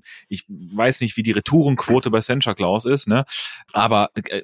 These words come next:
kann ich Tee zurückgeben? Ist das sinnvoll, Tee zurückzugeben? Was mache ich mit Teesorten, die ich geschenkt bekommen habe,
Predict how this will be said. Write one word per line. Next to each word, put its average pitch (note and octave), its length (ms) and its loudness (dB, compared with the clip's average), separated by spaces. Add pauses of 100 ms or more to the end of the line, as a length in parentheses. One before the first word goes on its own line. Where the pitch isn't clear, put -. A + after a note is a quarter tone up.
kann B2+ 200 -2
ich - 160 -2
Tee C3+ 240 0
zurückgeben? A#2 760 -4
Ist - 240 -8
das F#2+ 140 -8
sinnvoll, D3 640 2
Tee E3+ 240 -2
zurückzugeben? D3+ 800 -4
Was D3+ 200 -2
mache D3+ 220 -4
ich D3 140 -6
mit C3+ 140 -4
Teesorten, C#3 500 0
die B2 80 -2
ich A#2+ 100 -8
geschenkt C3+ 320 -2
bekommen B2+ 360 -2
habe, A#2+ 280 0